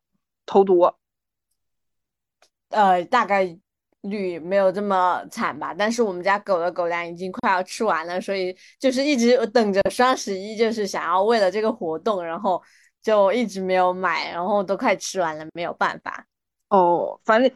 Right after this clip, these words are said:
Speaker 1: 反正你收到货的时候你检查一遍吧。
Speaker 2: 对，
Speaker 1: 就是把那个包装检查一遍。
Speaker 2: 可以，就是，是的，如果听众朋友们家里面就是有小宠物的话，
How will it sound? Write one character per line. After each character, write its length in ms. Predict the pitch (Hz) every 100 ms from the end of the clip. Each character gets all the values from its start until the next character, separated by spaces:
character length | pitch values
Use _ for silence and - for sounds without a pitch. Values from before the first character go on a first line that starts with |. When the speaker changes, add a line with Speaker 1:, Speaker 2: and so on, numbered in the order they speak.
| -
Speaker 1:
反 140 | 220
正 100 | 277
你 80 | 240
收 180 | - 247
到 140 | 285
货 220 | 320 302
的 100 | 220
时 100 | 226
候 60 | 220
你 140 | 233
检 260 | 285 196 -
查 200 | 202 -
一 60 | 165
遍 200 | 185 175
吧。 220 | 139 - _ _ _ _ _ -
Speaker 2:
对， 280 | 196 - _
Speaker 1:
就 100 | 240
是 140 | 240
把 160 | 226 202
那 140 | 202 233
个 60 |
包 240 | 240 247 254
装 280 | 254 254 311
检 200 | 226 165
查 200 | - 160
一 80 | 160
遍。 120 | 170
Speaker 2:
可 60 | 147
以， 40 |
就 40 | - _ _ _
是， 140 | -
是 40 | 220
的， 260 | 151 - _ -
如 100 | 254
果 140 | 320
听 160 | 311 320
众 140 | 311
朋 120 | 277 214
友 100 | 202
们 240 | 175 180
家 180 | 220 214
里 80 | 202
面 220 | 180 185
就 100 | 190
是 240 | 202 196 - _ _ _
有 420 | 185 190 180 156
小 300 | 190 - 190
宠 180 | 220 247
物 220 | 190 233
的 140 | 190 175
话， 400 | 214 185 165